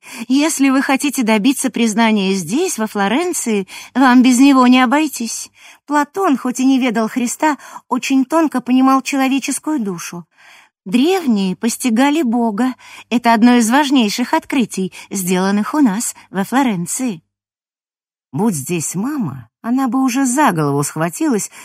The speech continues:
слыша, как я кичусь и собой, и городом. Но я знаю, что он слушает". Я догадываюсь об этом потому, как его рука замерла возле листа.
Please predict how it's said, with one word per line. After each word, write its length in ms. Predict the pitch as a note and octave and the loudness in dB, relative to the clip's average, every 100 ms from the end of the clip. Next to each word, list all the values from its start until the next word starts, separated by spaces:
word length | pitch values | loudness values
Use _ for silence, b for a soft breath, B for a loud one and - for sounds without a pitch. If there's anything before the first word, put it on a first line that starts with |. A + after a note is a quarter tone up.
| B | B
слыша, 400 | - C#4 B3 A3+ | -2 0 0 -2
как 220 | B3 B3 | -2 0
я 180 | C4 C4 | 0 0
кичусь 560 | D4 D4+ - C3 - - | -2 -4 -2 -4 -6 -8
и 80 | G3 | -6
собой, 420 | - A#3 D4 D4+ | -4 -2 -2 -2
и 160 | B3 | -2
городом. 560 | G#3+ F3 B2 A2+ B2 B2 _ _ _ _ _ _ _ - | 0 -2 -4 -8 -10 -10 _ _ _ _ _ _ _ -8
Но 100 | D#3+ | -4
я 220 | E3 D#3 | -2 -2
знаю, 420 | B2+ D3 D3 C3 | -2 -4 -4 -6
что 300 | A#2+ - A#2+ - | -8 -12 -12 -8
он 220 | F3 C3+ | -4 -4
слушает". 800 | - - B2+ A2+ - B2 G#2 _ _ _ _ _ - | -4 -8 -10 -10 -14 -16 -20 _ _ _ _ _ -6
Я 180 | E3+ | -4
догадываюсь 720 | D#3 D#3 F#3+ F#3 C#3+ C#3+ C#3+ | -2 -4 -4 -4 -4 -4 -4
об 140 | D#3 D3 | -4 -4
этом 260 | D#3+ D3+ | -4 -4
потому, 480 | D3+ E3 F#3 A3+ A#3 B B B | -6 -6 -4 -2 -2 B B B
как 220 | G3+ F#3+ | -10 -6
его 240 | G3+ F#3 F#3+ | -4 -2 -2
рука 340 | G3 - B3+ | -4 -4 -2
замерла 540 | D#3+ F3 F#3 G3+ A#3 G3+ | 0 0 0 0 -2 -2
возле 340 | G#3+ F#3+ A3+ | -4 -2 -4
листа. 560 | A3+ B3 - - B2+ | -4 -6 -8 -10 -14